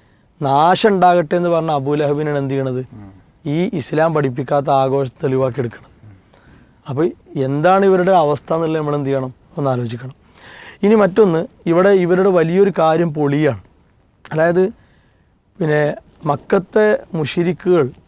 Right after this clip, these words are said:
Speaker 1: അള്ളാഹുവിൽ വിശ്വാസമുള്ളവരായിരുന്നു. അള്ളാഹു റബ്ബാണ്, ഖാലിഖാണ്, മുദബ്ബിറാണ്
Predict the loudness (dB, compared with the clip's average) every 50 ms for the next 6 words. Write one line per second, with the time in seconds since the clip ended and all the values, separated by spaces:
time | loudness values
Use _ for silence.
0 | _ _ -10 -6 -4 -2 0 2 4 4 4 4 2 0 0 0 -4 -4 -4 -4
1 | -2 -2 -2 -2 -2 -2 -2 0 0 0 0 0 -2 -4 -10 -12 _ _ _ _
2 | _ _ _ -20 -12 -8 -4 0 2 2 2 2 2 0 0 -2 0 0 0 0
3 | 0 -2 -4 -6 -6 -8 -4 -2 -2 -2 0 -2 -4 -4 -4 -4 -4 -2 -2 -4
4 | -4 -6 -6 -6 -6 -4 -2 -2 0 0 -2 -2 -4 -6 -8